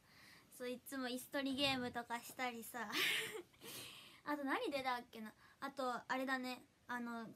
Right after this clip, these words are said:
金、金の玉を見つけに行ったりとかする。そう、司会はやったことがなくて。そう、多分、峯吉は無理だろうと。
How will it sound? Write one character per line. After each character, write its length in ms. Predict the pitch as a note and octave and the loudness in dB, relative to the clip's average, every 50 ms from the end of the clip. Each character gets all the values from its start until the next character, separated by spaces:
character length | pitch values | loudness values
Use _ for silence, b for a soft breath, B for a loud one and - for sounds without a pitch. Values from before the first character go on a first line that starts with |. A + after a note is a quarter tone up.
| - | -6
金、 420 | - - F#4 E4+ D#4 D4 C4+ A#3 A#3+ - - | 0 2 2 2 2 2 0 -4 -6 -10 -10
金 280 | - - F4 D#4+ D4 C4 | -6 -2 -2 0 0 0
の 80 | B3+ | -2
玉 340 | B3 - B3+ C4 C4+ C4 B3 | -4 -4 -2 0 2 2 2
を 40 | A#3 | 2
見 160 | A#3 A#3+ A#3 | 0 -2 -4
つ 120 | - - - | -6 -8 -6
け 140 | C#4+ C#4 | -4 -2
に 120 | C4+ C#4+ D4 | 0 0 -2
行 100 | C#4+ - | -4 -2
っ 20 | |
た 140 | - B3 A#3 | -4 -4 -2
り 120 | A3 A3+ | -2 -2
と 100 | A#3 A#3 | -4 -4
か 120 | - A3+ A3 | -6 -6 -8
す 180 | - - A#3 | -6 -4 -4
る。 200 | A3 A3+ A3+ G#3+ B B B B B B B - | -2 -2 -2 -2 B B B B B B B -16
そ 140 | - - B3+ | -10 -8 -8
う、 20 | A3 | -6
司 180 | - - - | -6 -8 -4
会 640 | - D4 D4 C#4+ C#4+ C#4+ C#4+ C#4+ C#4+ C#4+ C#4 C4+ C#4 | 4 6 6 8 8 6 4 4 4 4 4 6 6
は 120 | C#4+ C#4 | 8 8
や 100 | C#4 C#4 | 8 8
っ 60 | C#4 - - | 6 4 0
た 100 | E4 D#4+ | 0 0
こ 100 | F4 E4 | 0 -2
と 120 | - C4+ | 0 0
が 100 | B3 A#3+ | -2 0
な 160 | B3 C4 D4 | 2 0 0
く 100 | C#4+ - | 0 -4
て。 260 | - - A3+ G3+ F#3+ - - - - - - - _ - _ - | -6 -6 -4 -4 -4 -8 -12 -20 -20 -20 -20 -20 _ -20 _ -2
そ 140 | - F4+ | 2 2
う、 40 | F4+ F4+ F4+ E4+ E4+ F4+ D4+ - B B B B B B B - | 4 4 4 4 4 2 2 0 B B B B B B B 0
多 100 | D4 C#4+ | 0 2
分、 120 | C4+ C4 | 2 2
峯 260 | C#4 D4 E4+ F#4 F4+ G4+ | 2 4 6 6 6 6
吉 100 | - D#4+ | 6 2
は 100 | C4 C4 | 2 4
無 160 | C#4 D#4 F4 | 4 4 2
理 80 | E4+ | 4
だ 160 | D#4+ C#4+ C4 B3+ | 6 6 6 6
ろ 180 | A#3+ A#3 A#3 | 6 4 2
う 40 | A3 | 0
と。 100 | - | -2